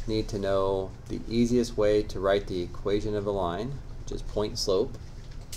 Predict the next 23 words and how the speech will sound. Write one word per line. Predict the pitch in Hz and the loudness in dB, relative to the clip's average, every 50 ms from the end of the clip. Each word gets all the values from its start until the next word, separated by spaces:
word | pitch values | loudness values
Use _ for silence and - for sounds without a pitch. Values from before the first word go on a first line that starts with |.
| - - - - - - - - - - - - - - - - - - | -10 -10 -10 -10 -8 -8 -8 -8 -10 -10 -10 -10 -8 -8 -8 -8 -8 -6
The | - 95 | -4 -2
only | 98 113 117 | 0 0 0
time | 117 120 117 113 | 2 2 2 4
I | 107 107 | 4 4
would | 101 98 - - - | 4 2 0 0 2
ever | 104 117 123 127 113 | 4 6 6 6 6
bother | 107 107 104 101 104 101 | 6 6 6 8 6 4
with | 95 92 87 - | 4 2 -2 0
slope | - - 107 104 - 110 | 2 4 4 4 4 2
intercept | 104 104 95 - - 87 87 - - - - - - | 2 2 0 2 2 2 2 2 -2 -6 -8 -6 -6
is | - - 98 | -6 -4 -4
if | 87 - | -4 0
that's | - 98 98 98 - - - - - - - - | 2 4 4 2 0 -2 -8 -6 -4 -4 -2 0
how | 101 98 95 | 2 2 2
it | - - | 2 0
was | 98 90 87 | -4 -2 2
written | 104 101 - 90 95 | 2 2 2 2 -2
in | 92 87 90 | -4 -2 0
multiple | 92 95 95 - - - 85 | 0 0 -2 -2 -4 -6 -6
choice, | - - 110 92 82 98 98 - | -4 -2 0 0 2 0 0 -2
but | - - - - - | -6 -8 -10 -8 -2
point | - 117 117 113 117 | 0 2 2 2 2
slope | - - 120 120 113 117 | 2 4 4 4 4 2